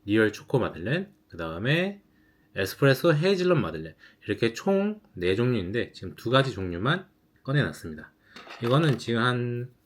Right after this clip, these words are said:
상온에 한 십 분 정도 꺼내놓은 상태고요. 지금 냉동실에도 두 종류가 같이 있습니다. 어, 생레몬하고 우지 말차. 냉동실에서 바로 꺼내서 먹었을 때도 괜찮은지 한번 확인하기 위해서 지금 냉동실에 넣어놨고,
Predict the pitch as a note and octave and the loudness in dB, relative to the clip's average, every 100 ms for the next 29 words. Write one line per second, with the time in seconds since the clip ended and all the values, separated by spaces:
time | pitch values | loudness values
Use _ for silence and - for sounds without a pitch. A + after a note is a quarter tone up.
0 | - - F#3 F#3 F#3 D#3+ D3+ - - G3+ | -20 -8 -2 0 2 4 2 0 -2 0
1 | F#3 E3+ F#3 A3 - - F3 D#3+ D3 C#3 | 2 2 0 -2 -8 -4 0 4 4 4
2 | C#3+ D#3 D#3 B2 C3+ - - - - - | 0 0 2 4 2 0 -10 -20 -10 -2
3 | B2 G#2 A2+ D3 D3 - D3+ F#3 - G#2 | 0 0 4 4 4 2 0 -2 -6 -6
4 | G#2+ G2+ F2+ E2+ - - - G2+ D#2+ F#2 | -2 -2 -4 -6 -8 -8 -6 -6 -4 -4
5 | C#3+ - _ _ - - D#2 E2 C#3+ E3 | -6 -10 _ _ -20 -14 -12 -2 2 4
6 | C#3+ G2 F2+ F#2 D#3+ G3 - F#2 G2+ D#2 | 2 0 -2 0 0 0 -6 -4 -2 -4
7 | D2+ - - _ _ - A#2+ D3+ F3 F3 | -6 -14 -16 _ _ -4 2 4 4 2
8 | E3 A2+ A#2 F3 F3+ E3 G2+ G2+ - - | 2 2 0 0 0 0 2 0 -2 -4
9 | A2 F3 G#2+ - B2+ B2 A2+ - F#3+ D3 | -2 -2 -2 0 0 2 0 -2 -2 2
10 | D3 C#3+ E3+ F3+ E3+ C#3 F#2 G2 G2 - | 4 4 2 2 0 0 -2 -2 -2 -2
11 | F#2+ F2+ G#2+ G#2 E2+ E2 D#2+ - B2+ D#2+ | -4 -4 -4 -4 -4 -8 -12 -2 0 0